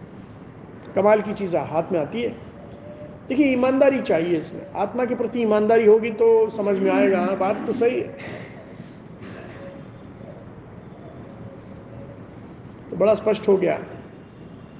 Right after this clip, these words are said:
कि भगवान वही फल देंगे, भगवान वही फल देंगे जो आपने कर्म किए होंगे।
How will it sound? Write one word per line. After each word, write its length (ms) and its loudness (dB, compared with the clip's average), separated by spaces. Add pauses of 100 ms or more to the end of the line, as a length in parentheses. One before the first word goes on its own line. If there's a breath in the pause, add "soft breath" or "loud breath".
(1700)
कि 400 -2 (320)
भगवान 380 6
वही 240 2
फल 260 2
देंगे, 560 4 (4000)
भगवान 280 2
वही 220 6
फल 200 4
देंगे 380 4
जो 200 2
आपने 360 2
कर्म 300 2
किए 180 2
होंगे। 340 -2